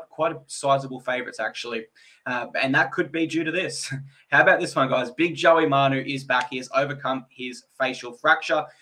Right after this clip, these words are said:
which moves Drew Hutchinson to the bench. Corey Allen is out, and, uh, young Fletcher Baker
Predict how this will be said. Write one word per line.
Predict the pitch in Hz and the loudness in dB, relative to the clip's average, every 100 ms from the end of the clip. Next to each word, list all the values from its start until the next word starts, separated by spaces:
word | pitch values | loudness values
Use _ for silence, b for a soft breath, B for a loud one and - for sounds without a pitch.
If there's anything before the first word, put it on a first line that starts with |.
| b | b
which | 143 139 | -6 -4
moves | 143 131 120 | -2 -2 -4
Drew | - 190 | -2 -2
Hutchinson | 139 139 139 135 131 | 0 -2 -4 -14 -16
to | 120 | -12
the | 117 | -10
bench. | 117 156 156 - - _ _ | -4 -4 -4 -14 -16 _ _
Corey | - 139 123 | -4 -4 -2
Allen | 120 131 127 120 | -2 -2 -4 -8
is | 123 - - | -12 -12 -4
out, | 170 170 - b b | 2 0 -2 b b
and, | 131 131 131 | -6 -4 0
uh, | 131 123 | -2 -2
young | 131 139 | -2 -2
Fletcher | 139 - 131 - 120 | -4 -4 -4 -4 -10
Baker | 117 120 127 113 | -6 -6 -4 -6